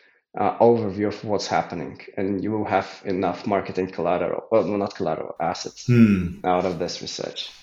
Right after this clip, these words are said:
Speaker 2: Yes, and is there anything related to your expertise that you have changed your mind or evolved your philosophy on?
Speaker 1: Uh, so initially I thought people were very evil and they were all about sales and whatnot.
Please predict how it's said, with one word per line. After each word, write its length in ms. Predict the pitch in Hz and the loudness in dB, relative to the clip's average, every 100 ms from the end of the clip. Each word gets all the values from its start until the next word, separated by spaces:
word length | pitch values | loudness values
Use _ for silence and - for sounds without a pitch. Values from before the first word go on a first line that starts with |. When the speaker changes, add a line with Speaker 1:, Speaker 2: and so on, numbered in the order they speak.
| - | 6
Speaker 2:
Yes, 220 | 143 139 | 8 8
and 240 | 98 92 | 4 6
is 140 | 175 175 | 6 10
there 180 | 208 - | 10 10
anything 440 | 170 156 - 127 | 10 8 8 10
related 400 | 113 110 104 98 | 12 12 10 8
to 140 | - 104 | 4 2
your 80 | 95 | 4
expertise 680 | - 101 - 120 101 92 92 | 2 -2 2 4 4 2 0
that 340 | 92 85 - | 0 0 0
you 60 | 98 | 0
have 160 | - - | 2 2
changed 360 | - 107 104 | 6 6 6
your 100 | 98 | 6
mind 640 | 92 104 104 104 104 101 - - | 6 6 8 10 8 6 0 -6
or 240 | 92 95 95 | 0 0 0
evolved 420 | 98 101 95 90 | 2 4 2 2
your 120 | 95 87 | 0 0
philosophy 480 | 92 95 92 - | 0 0 0 -4
on? 260 | 73 78 - - - | -6 -6 -10 -16 4
Speaker 1:
Uh, 240 | 127 147 160 | 10 12 12
so 340 | 160 175 180 | 10 10 10
initially 480 | 131 147 170 330 208 | 10 8 8 8 10
I 60 | |
thought 420 | 131 - 131 131 - | 10 8 8 8 2
people 320 | 117 123 117 | 2 4 2
were 220 | 113 107 | 2 0
very 580 | 98 95 98 98 95 92 | -2 -4 2 6 6 2
evil 480 | 104 104 98 104 123 | 0 0 0 0 2
and 200 | 104 98 | 2 0
they 60 | |
were 180 | 90 87 | 0 0
all 180 | 85 85 | 0 0
about 340 | 85 82 - | -2 -4 -6
sales 460 | - - 78 85 - | -10 -4 -2 -2 -6
and 120 | 101 | -6
whatnot. 560 | 90 82 98 92 - | -4 -4 -2 -2 -2